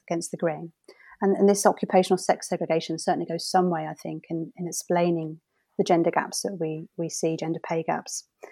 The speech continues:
Um, 'cause we know that organisations that are, say, female-dominated or male-dominated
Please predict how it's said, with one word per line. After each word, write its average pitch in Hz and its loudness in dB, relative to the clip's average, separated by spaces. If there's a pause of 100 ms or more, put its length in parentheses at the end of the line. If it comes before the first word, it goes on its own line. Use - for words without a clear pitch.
(300)
Um, 175 2
'cause 185 -2
we 196 8
know 185 10
that 180 0
organisations 175 0
that 170 -4
are, 175 -8
say, 165 -6 (140)
female-dominated 170 0
or 170 -4
male-dominated 170 0